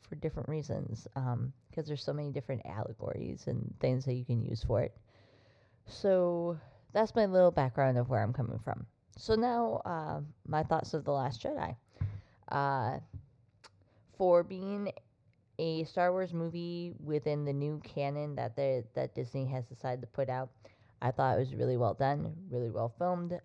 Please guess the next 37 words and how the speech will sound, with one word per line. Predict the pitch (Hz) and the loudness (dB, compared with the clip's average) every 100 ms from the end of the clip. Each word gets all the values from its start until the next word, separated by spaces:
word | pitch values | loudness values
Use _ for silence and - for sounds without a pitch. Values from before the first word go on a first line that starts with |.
| _ | _
a | 131 | 0
really | 127 131 143 143 143 123 | 0 -2 0 2 0 -2
good | 131 131 131 - | 0 0 0 -8
script. | - - - - - 156 - _ - - - _ _ _ _ | -16 -20 -20 -12 -6 -6 -6 _ -20 -20 -20 _ _ _ _
Um, | 143 139 139 139 | -2 -2 -2 -8
for | 143 | -10
being | 156 151 147 147 | -6 -4 -2 0
one | 151 | 0
of | 151 | 2
the | 147 | 2
last | 143 139 | 2 0
movies | 156 147 147 | -4 -4 -4
that | 147 | -2
we | 135 | 0
know | 139 135 | 0 0
Carrie | 143 131 | 0 0
Fisher | 135 131 - 131 127 - - _ - - _ _ _ _ - | 0 -4 0 0 0 0 -6 _ -20 -20 _ _ _ _ -6
will | 120 135 | 0 0
have | 139 160 | 2 0
e-, | 135 - | 0 -4
will | - 151 143 143 | -2 2 4 4
have | 139 147 135 | 0 -2 2
ever | 131 123 | 2 0
done, | 120 131 156 185 220 _ - _ _ | -2 0 0 -2 -8 _ -20 _ _
um, | - 127 131 | 0 2 2
besides | 135 127 123 120 | 0 -4 -2 -2
maybe | 131 131 | -2 -6
some | 131 147 135 | -4 -4 -2
of | |
the | 131 | -4
stuff | 117 135 127 | -2 -4 -2
that | 135 117 - | 0 -2 -2
is | 87 117 | -8 -10
still | - - _ 143 135 | -14 -20 _ 0 2
in | 135 131 | 0 0
there | 131 131 127 120 | 0 2 0 -2
for | 135 127 127 127 120 120 | -4 0 2 2 0 -2